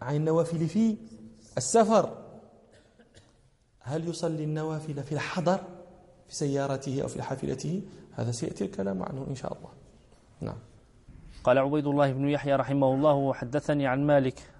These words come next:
Speaker 2: أنه بلغه أن القاسم بن محمد وعروة بن الزبير وأبا بكر بن عبد الرحمن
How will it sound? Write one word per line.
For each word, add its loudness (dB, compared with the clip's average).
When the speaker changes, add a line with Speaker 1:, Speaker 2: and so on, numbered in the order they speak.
Speaker 2:
أنه 2
بلغه 4
أن 0
القاسم 0
بن -2
محمد 2
وعروة 6
بن 2
الزبير 2
وأبا 2
بكر 0
بن 0
عبد 0
الرحمن 2